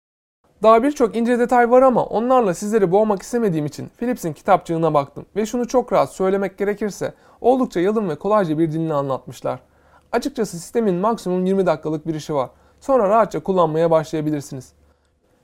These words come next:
Birkaç ufak detay daha vermek istiyorum. Sistem genel olarak açıkken kırk sekiz watt, standby modundayken ise bir watt güç tüketiyor.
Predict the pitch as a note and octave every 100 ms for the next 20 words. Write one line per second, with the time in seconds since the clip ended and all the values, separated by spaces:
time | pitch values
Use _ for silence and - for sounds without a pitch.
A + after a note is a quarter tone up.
0 | _ A3+ A3+ B3 B3 B3+ C4+ A#3+ A#3+ B3
1 | A#3+ A#3 A#3+ A3 F#3+ E3 C#3+ - D3 D3
2 | - - A3+ G3 A#3 A#3 E3 D3 - A3
3 | G3+ E3+ D3+ G3+ F#3+ G#3 G3+ F3+ C3+ C3
4 | - - A#3 A3+ F3 D3 F3+ G3 G3+ G3+
5 | F#3 C3+ - D3 G3+ F3 E3 E3 - -
6 | D#3 C#3 C#3+